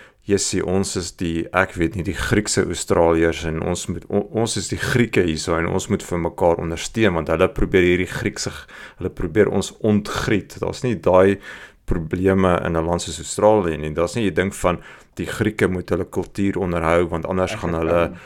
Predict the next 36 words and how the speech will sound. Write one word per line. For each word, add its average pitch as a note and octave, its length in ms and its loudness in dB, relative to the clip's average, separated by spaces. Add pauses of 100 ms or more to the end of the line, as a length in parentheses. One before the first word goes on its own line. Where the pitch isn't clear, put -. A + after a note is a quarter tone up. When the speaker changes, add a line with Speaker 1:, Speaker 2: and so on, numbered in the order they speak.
(440)
Speaker 1:
oorweldig F#2+ 840 2
word F2 280 0
deur E2+ 280 0
die E2+ 180 -6
Australiese F#2 680 2
kultuur F2 540 -4
of E2+ 160 -6
die F#2 180 -6
Engelse G2+ 420 2
kultuur E2+ 440 -4
of D#2+ 60 -6
wat F2 180 0
ook - 160 -2
al F2 80 -2
nie. D#2+ 140 -4
Dit E2 160 -2
is, - 180 -2 (260)
nee, A2+ 460 4
die - 100 -16
kultuur A#2+ 380 2
is, G#2 280 0
ek - 120 -8
dink D#3+ 140 2
dis C#3+ 120 4
wat - 120 -8
ek C#3 60 -6
probeer F#2+ 220 0
sê, G#2 260 4
die D#2+ 120 0
kultuur A2+ 340 0
is A2 160 2
die G2 140 2
Australiërs G2 600 2
en, E2 160 -2 (560)
eh, - 440 -8
as - 160 0